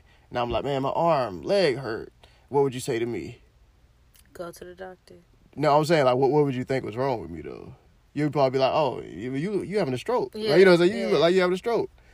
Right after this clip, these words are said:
Speaker 1: You tell me I'm having a stroke, and I say, "No, I'm talking about my arm and my leg." <laughs> You know what I'm saying? Like, I would sound stupid
Speaker 2: Yeah.
Speaker 1: because, like, like, I'm telling you what you're having. You need to,
Speaker 2: Right.
Speaker 1: you know what I'm saying? It's not just your arm. It's, it's just,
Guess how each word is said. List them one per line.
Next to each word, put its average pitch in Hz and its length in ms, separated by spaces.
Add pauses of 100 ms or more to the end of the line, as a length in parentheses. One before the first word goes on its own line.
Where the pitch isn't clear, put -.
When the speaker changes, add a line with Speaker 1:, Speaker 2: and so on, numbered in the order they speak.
(200)
Speaker 1:
You 151 100
tell 156 200
me 139 120
I'm 139 80
having 131 180
a 123 40
stroke, 180 260
and 143 100
I 156 40
say, 123 340 (160)
"No, 190 240
I'm - 80
talking 151 160
about 131 160
my 135 200
arm 147 260
and 135 80
my 135 80
leg." 151 520
<laughs> - 80
You 185 140
know 202 80
what 185 80
I'm 165 60
saying? 185 240 (460)
Like, 151 320
I 147 80
would 170 120
sound 160 260
stupid 233 500
Speaker 2:
Yeah. 170 300 (180)
Speaker 1:
because, 156 380
like, 135 420 (300)
like, 120 140
I'm 143 100
telling 208 320
you 135 80
what 151 220
you're 123 100
having. 170 400
You 135 100
need 143 140
to, 165 80
Speaker 2:
Right. 175 140
Speaker 1:
you 156 80
know 147 80
what 131 60
I'm 127 40
saying? 139 280
It's 143 80
not 170 180
just 160 160
your 147 160
arm. 135 100
It's, 135 100
it's 135 220
just, 123 180